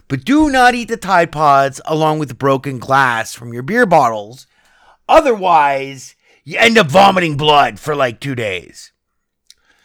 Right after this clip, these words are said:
So, yeah. I finally, like, I, this started on, like, Thursday. And trust me, and do not be alarmed, my friends.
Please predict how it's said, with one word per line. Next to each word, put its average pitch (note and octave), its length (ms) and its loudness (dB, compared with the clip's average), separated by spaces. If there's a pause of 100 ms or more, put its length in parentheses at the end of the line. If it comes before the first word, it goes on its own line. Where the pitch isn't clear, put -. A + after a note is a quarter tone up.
(180)
So, G3+ 680 -2 (1900)
yeah. F3 560 0 (1400)
I G#3+ 120 -2
finally, G#3 720 -4
like, F3 240 -8
I, F3 200 -2 (600)
this F3+ 220 -6
started G3 460 -4
on, D#3 120 0
like, A#2+ 200 -8
Thursday. G2+ 1000 -4 (440)
And - 140 -6
trust F4+ 260 0
me, A#2 220 -10
and E3 120 -6
do B3+ 140 -2
not D#4+ 160 2
be C4 100 0
alarmed, G#3 320 4
my A#2 120 -8
friends. F2 640 -16